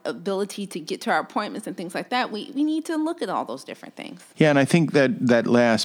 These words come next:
Speaker 2: piece is something I wanted to explore a little bit more, because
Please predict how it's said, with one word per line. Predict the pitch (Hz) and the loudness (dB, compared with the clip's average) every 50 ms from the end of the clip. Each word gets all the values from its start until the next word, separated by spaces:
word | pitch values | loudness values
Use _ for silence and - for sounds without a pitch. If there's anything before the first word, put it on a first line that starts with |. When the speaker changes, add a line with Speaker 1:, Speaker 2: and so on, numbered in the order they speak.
| - | 0
Speaker 2:
piece | - - 117 113 104 - | 2 4 4 4 4 4
is | 104 95 - | 2 4 4
something | - 110 101 95 104 98 | 4 4 4 4 4 4
I | 95 95 | 4 4
wanted | 95 98 98 98 98 95 | 4 4 4 4 4 4
to | 92 98 98 95 92 87 82 - - | 4 4 4 4 4 2 0 -4 -4
explore | 92 90 - - - - 110 107 | -4 -4 -4 -2 0 2 4 4
a | 104 | 4
little | 101 101 104 101 95 | 4 4 4 4 2
bit | 92 98 92 | 2 2 2
more, | 92 101 101 104 98 90 | 2 4 4 4 4 4
because | 110 95 95 - 107 101 101 98 90 - | 2 2 0 2 2 2 2 2 2 0